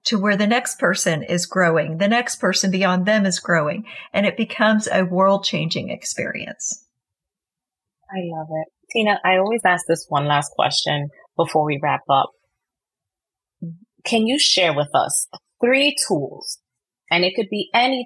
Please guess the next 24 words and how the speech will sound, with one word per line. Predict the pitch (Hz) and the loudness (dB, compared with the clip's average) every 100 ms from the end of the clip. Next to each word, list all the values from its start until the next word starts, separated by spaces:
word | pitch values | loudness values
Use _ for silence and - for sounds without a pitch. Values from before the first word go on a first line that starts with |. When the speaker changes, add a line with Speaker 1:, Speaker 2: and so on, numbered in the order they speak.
| - | -6
Speaker 2:
tools. | 107 92 95 - - | -6 -6 -6 -6 -2
And | 175 | 0
it's | 180 175 | 0 0
either | 190 196 208 214 - | 2 2 0 -2 0
based | 180 175 - - | 0 0 -2 0
on | 165 160 156 | 0 0 -2
letting | 151 165 160 | -4 -4 -4
go | 160 151 | -2 -2
of | 151 | -2
shame | - 208 214 214 | 0 0 0 2
lies. | 202 196 196 196 | 2 2 0 -2
It | - 160 | -6 -8
could | 156 | -8
be | 160 156 | -8 -6
based | 165 156 156 - | -4 -4 -4 -2
on | 156 151 | -2 -2
building | 151 147 151 147 | -6 -6 -8 -8
community. | 156 190 226 208 202 - | -4 -2 0 -2 -4 -6
It | 165 | -8
could | 160 - | -10 -10
be | 151 - | -8 -4
based | 151 151 - - | -4 -4 -6 -2
on | 151 147 | -2 -2
the | 143 | -4